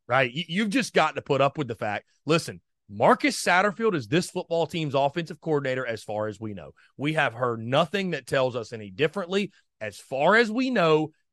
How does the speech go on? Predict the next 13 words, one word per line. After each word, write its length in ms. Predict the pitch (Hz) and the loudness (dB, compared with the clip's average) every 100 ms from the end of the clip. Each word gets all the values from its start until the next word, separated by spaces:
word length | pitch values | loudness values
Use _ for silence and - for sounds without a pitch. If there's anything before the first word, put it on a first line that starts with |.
| _ | _
Marcus 540 | 104 131 214 254 202 - | 0 4 4 2 -4 -2
Satterfield 680 | 247 240 196 143 156 147 | 2 2 0 -2 -4 -4
is 180 | 135 135 | -4 -6
the 160 | 113 110 | -4 -6
leader 540 | 117 143 185 190 202 | -2 0 2 2 0
of 260 | 127 107 98 | -2 -6 0
this 260 | 160 190 | 0 0
Gamecocks 680 | 131 170 196 185 190 185 - - | -4 -4 -4 0 2 2 -2 -4
offense, 500 | 156 156 170 160 - _ _ | -2 -2 -4 -6 -10 _ _
at 180 | 131 120 | -4 -4
least 320 | 127 117 107 | -8 -8 -8
moving 500 | 107 143 185 196 190 | 2 4 4 2 -2
forward 420 | - 156 147 | -4 0 0